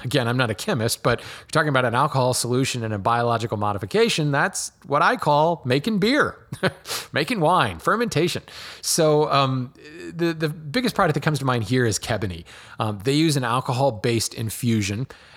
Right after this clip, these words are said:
And here again, you're looking to, you know, flush the wood with this. So sucking out the air and then replacing the air with that, that, um, alcohol infusion. That then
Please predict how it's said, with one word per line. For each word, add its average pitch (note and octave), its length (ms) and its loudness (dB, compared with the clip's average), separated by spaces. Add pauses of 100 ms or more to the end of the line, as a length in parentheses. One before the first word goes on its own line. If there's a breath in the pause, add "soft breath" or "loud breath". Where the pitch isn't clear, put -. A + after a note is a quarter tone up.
And A2+ 220 -2
here C#3 240 2
again, C#3+ 500 0
you're A#2+ 120 0
looking B2+ 380 -2
to, A2+ 300 -2 (160)
you A#2+ 80 -4
know, G#2 280 -6 (160)
flush - 720 -2
the C#3 140 -4
wood C3 380 2
with A2+ 400 -2
this. F2+ 180 -6
So - 160 -4
sucking D3+ 540 -2
out C3+ 160 -2
the A#2+ 160 -2
air B2 300 2 (340 loud breath)
and A2 200 -2
then A#2 160 0
replacing C3 580 -2
the A2+ 180 -4
air A#2 240 0
with G#2+ 480 -2
that, G#2 500 -6
that, G2+ 360 -6
um, G2 280 -8
alcohol G#2+ 440 -4
infusion. D3 520 -2 (440 loud breath)
That D#3 380 0 (340)
then D3 640 0